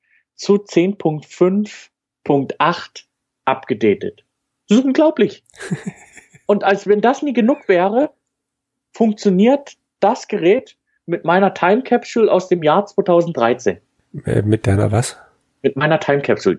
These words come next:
Speaker 1: Das ist für diejenigen, die in dem Universum weniger zu Hause sind, das muss man sich vorstellen, das ist sowas wie ein,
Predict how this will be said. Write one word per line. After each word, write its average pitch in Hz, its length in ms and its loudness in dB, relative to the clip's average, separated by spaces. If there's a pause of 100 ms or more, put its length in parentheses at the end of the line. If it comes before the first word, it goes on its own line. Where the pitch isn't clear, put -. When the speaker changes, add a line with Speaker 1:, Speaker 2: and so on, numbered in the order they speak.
(120)
Speaker 1:
Das 147 280 -2
ist 165 140 -2
für 143 120 0
diejenigen, 160 520 0
die 117 360 0
in 131 140 0
dem 123 160 2
Universum 110 520 2
weniger 160 320 2
zu 131 120 0
Hause 139 240 2
sind, 139 180 -2 (360)
das 123 120 -4
muss 147 140 0
man 143 140 2
sich 107 140 -4
vorstellen, 147 420 -2
das 113 120 -4
ist - 120 -2
sowas 113 300 -4
wie 101 160 0
ein, 98 320 -2